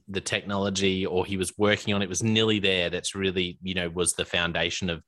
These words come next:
of Dyson in terms of their initial technology around, uh, vacuums and, and suction power. And he ended up, I think he was thirty thousand dollars or sixty thousand dollars in debt. Um, they were making their own clothes. His wi-,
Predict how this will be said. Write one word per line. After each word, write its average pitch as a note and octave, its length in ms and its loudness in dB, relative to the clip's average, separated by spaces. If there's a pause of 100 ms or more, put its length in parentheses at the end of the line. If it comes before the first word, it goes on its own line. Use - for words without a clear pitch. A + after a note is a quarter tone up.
of E2 180 -6
Dyson F2 380 0
in D#2+ 120 -4
terms E2+ 260 -6
of E2 60 -12
their E2 160 -2
initial E2 340 -4
technology E2+ 640 -4
around, D#2+ 260 -4 (420)
uh, F2 160 0
vacuums F2 680 0
and, D#2+ 220 -6
and E2 220 -4
suction F2+ 440 0
power. E2 340 0 (560)
And F#2+ 480 2 (100)
he A2 280 2
ended A2 200 0
up, F#2+ 280 0
I F#2 100 -4
think G2+ 200 -4
he G2 60 -8
was F2+ 140 -2
thirty G#2 300 2
thousand F2+ 420 0
dollars E2+ 320 -2
or E2 100 -6
sixty - 360 -2
thousand F2 380 0
dollars E2 320 0
in D#2+ 160 -6
debt. E2 360 0 (460)
Um, E2 340 0
they F#2 140 2
were F#2 120 2
making F#2+ 420 0
their F2+ 180 2
own F2 220 0
clothes. E2+ 460 -2
His - 120 -6
wi-, - 200 -8